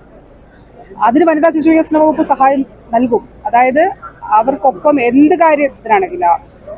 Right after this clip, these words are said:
ആ, ആ, വനിതകൾക്കൊപ്പം ഉണ്ടാകും എന്നുള്ളത് പറഞ്ഞു.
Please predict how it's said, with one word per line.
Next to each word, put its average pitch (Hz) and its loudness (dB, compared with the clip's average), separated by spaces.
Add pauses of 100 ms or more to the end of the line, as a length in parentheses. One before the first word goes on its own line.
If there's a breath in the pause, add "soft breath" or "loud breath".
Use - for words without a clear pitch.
(300)
ആ, 233 2
ആ, 240 2
വനിതകൾക്കൊപ്പം 262 0
ഉണ്ടാകും 247 0
എന്നുള്ളത് 240 -2
പറഞ്ഞു. 196 0